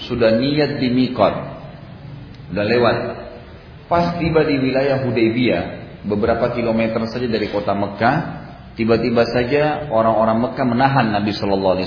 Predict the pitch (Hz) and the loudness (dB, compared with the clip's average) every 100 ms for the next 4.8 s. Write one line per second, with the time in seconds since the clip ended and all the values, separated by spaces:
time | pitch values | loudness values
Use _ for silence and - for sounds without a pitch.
0 | - 98 87 92 90 101 120 131 127 135 | -4 -4 -2 0 2 2 2 0 0 -4
1 | 131 - - - - - - - - - | -6 -10 -16 -18 -20 -20 -20 -20 -20 -20
2 | - - - 101 123 143 131 123 113 117 | -20 -20 -8 -4 -2 -2 -2 -4 -2 -2
3 | 131 135 123 117 135 127 120 127 120 113 | -2 -2 -4 -2 -2 -2 -2 -4 -6 -4
4 | 139 131 98 113 113 110 107 | -2 0 0 0 0 0 -2